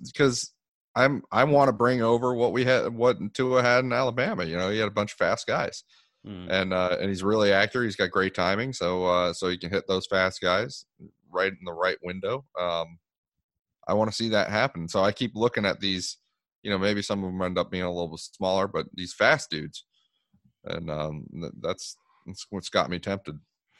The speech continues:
Speaker 2: Now, I, as I look at this, all these free agent classes,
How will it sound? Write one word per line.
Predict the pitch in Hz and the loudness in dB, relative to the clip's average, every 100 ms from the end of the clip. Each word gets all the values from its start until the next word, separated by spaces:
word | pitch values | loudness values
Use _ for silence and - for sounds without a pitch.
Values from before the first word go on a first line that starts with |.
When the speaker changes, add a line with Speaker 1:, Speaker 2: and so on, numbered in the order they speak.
| _ _ _ _ 131 | _ _ _ _ -2
Speaker 2:
Now, | 139 | 0
I, | 117 143 110 92 | 0 -2 -4 -6
as | 127 113 | -4 -2
I | |
look | 113 160 185 | 0 0 0
at | 139 | -2
this, | 117 98 - - - - | -2 -10 -12 -20 -20 -10
all | 127 | -6
these | 127 110 | -4 -6
free | - 101 | -8 -8
agent | 110 110 | -8 -10
classes, | - 95 90 95 87 - | -10 -10 -10 -14 -16 -20